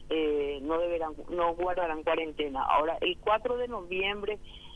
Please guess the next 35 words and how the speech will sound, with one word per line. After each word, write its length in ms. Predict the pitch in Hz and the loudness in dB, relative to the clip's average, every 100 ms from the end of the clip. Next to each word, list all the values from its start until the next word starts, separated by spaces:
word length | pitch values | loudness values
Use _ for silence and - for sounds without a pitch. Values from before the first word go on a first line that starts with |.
| - - | -8 0
eh, 320 | 170 165 160 | 2 2 2
nos 140 | 175 | 0
comprometimos 760 | 175 180 185 180 175 190 208 202 | 2 2 0 -2 -2 -2 0 0
y 200 | 202 175 | 0 -2
el 240 | 165 165 160 | 0 0 0
doctor 300 | 165 175 165 | -2 -2 -2
Sequela 360 | 185 - 175 | -2 -2 0
se 80 | 175 | 0
había 180 | 170 - | 0 0
comprometido 720 | 175 175 185 180 180 180 180 | 0 0 -2 -2 0 0 2
para 180 | 190 190 | 0 0
volver 420 | 180 175 165 170 | 0 -2 0 -2
a 60 | 175 | 0
tratar 380 | 196 185 180 170 | -2 0 0 0
ese 240 | 175 190 | -2 -6
protocolo 600 | 208 208 208 - 196 208 - - - | -4 -2 -2 -2 -2 -2 -6 -14 -8
y 60 | 202 | -6
flexibilizar 760 | - 196 - 202 202 190 - 175 | -2 -2 -2 -4 -2 -2 0 -2
un 140 | 175 | -2
poco 300 | 170 170 175 | -2 0 0
más. 200 | 156 151 - - - - - | 2 0 0 -12 -12 -12 -4
Hay 140 | 185 | -2
países 360 | 185 180 180 208 | 0 -2 0 2
donde 280 | 202 208 185 | 2 0 -2
no, 380 | 175 175 170 - - - | 2 4 2 0 -8 -8
no 120 | - 180 | -2 0
tienen 240 | 190 185 | 0 -2
mucho 260 | 175 175 196 | -2 -2 -2
requerimiento. 600 | 190 180 190 202 247 233 | -2 -2 -4 -2 -2 -2
Estados 300 | 175 165 170 | 0 2 2
Unidos, 320 | 175 175 180 | 0 0 0
por 80 | 190 | 0
ejemplo, 360 | 208 175 170 185 | -2 -2 0 0
uno 240 | 175 170 | 2 2
va 220 | 156 165 | 4 4